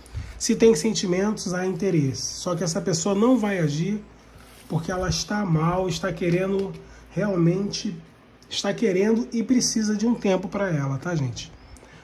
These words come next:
Pra ela poder tentar, é, achar um caminho sólido,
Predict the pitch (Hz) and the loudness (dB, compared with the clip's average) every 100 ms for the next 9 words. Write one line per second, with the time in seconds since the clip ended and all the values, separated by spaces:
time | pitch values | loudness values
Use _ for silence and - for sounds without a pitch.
0 | - 165 165 170 180 170 165 214 165 175 | -8 2 4 4 2 2 4 2 0 -2
1 | 175 185 - - - - - - - - | -2 -4 -10 -20 -20 -20 -20 -20 -20 -20
2 | - - 165 156 156 135 - 175 180 165 | -20 -4 2 4 4 2 2 2 4 4
3 | 156 160 175 170 - - 170 151 131 | 6 6 6 4 2 4 4 4 2